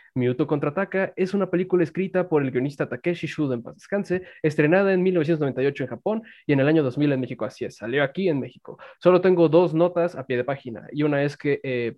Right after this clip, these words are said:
realmente Mewtwo es de los pocos personajes de Nintendo y personajes de Pokémon que tienen cumpleaños, siendo el seis de febrero de mil novecientos noventa y siete.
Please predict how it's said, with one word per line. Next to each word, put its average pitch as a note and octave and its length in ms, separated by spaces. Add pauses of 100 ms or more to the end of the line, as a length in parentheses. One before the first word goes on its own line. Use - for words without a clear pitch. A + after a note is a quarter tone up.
realmente D#3+ 680 (200)
Mewtwo C#3 480
es C#3+ 60
de D3 80
los C3 140
pocos C3 420
personajes C#3 460
de C3+ 60
Nintendo D3 440
y C3 80
personajes C#3+ 580
de D3 100
Pokémon D3 460 (240)
que C#3 80
tienen D#3+ 240
cumpleaños, D#3 480
siendo E3 220
el C3 80
seis E3+ 180
de D#3+ 80
febrero C3 400
de A2+ 80
mil G#3+ 180
novecientos E3 460
noventa D3 300
y C#3+ 80
siete. - 280